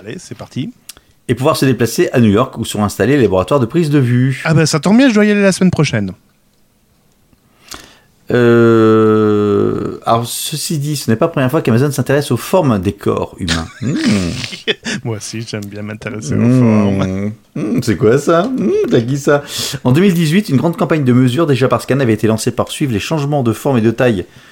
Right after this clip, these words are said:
Speaker 2: sur une période de vingt semaines, en échange de deux cent cinquante dollars, toujours en carte cadeau.
Speaker 1: Deux cent cinquante dollars ?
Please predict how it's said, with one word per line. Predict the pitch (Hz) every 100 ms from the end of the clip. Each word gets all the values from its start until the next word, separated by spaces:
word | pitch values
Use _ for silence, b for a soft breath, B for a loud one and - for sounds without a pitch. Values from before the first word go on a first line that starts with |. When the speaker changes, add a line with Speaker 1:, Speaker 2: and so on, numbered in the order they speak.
| B
Speaker 2:
sur | - 120
une |
période | 127 131
de | 101
vingt | 95 131 156
semaines, | - 117 139 -
en | 104
échange | 101 - 143 110
de | 120 131
deux | 92 170 202
cent | - 185
cinquante | 160 135 127
dollars, | 113 131 160
toujours | 123 139
en | 127
carte | 131 -
cadeau. | 127 95 - _ _ _ b b b _ _ _ _ _ _ _ _ -
Speaker 1:
Deux | 156 226
cent | 208 220 190
cinquante | 190 170 180 170 139
dollars ? | 156 165 170